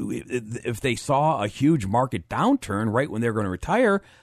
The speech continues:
sequence of returns, you know, that happened twice in the lost decade, you know, March of two thousand, then again in two thousand eight in the Great Recession,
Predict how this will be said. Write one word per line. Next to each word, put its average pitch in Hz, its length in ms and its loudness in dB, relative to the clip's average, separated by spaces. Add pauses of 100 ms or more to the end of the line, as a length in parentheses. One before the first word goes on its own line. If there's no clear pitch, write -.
(360)
sequence 127 460 0
of 110 120 0
returns, 226 560 0
you 110 60 -6
know, 110 100 -2
that 110 160 -4
happened 110 320 -2
twice 151 380 0
in 120 80 -4
the 110 60 2
lost 117 280 2
decade, 151 480 0 (140)
you - 120 -2
know, 78 60 -6
March 120 300 -2
of 117 100 -6
two 123 140 -4
thousand, 143 560 0 (160)
then 113 120 0
again 113 280 -2
in 98 80 0
two 123 140 -2
thousand 92 380 -4
eight 165 140 0
in 104 80 -6
the 101 60 -6
Great 110 240 -2
Recession, 170 500 -2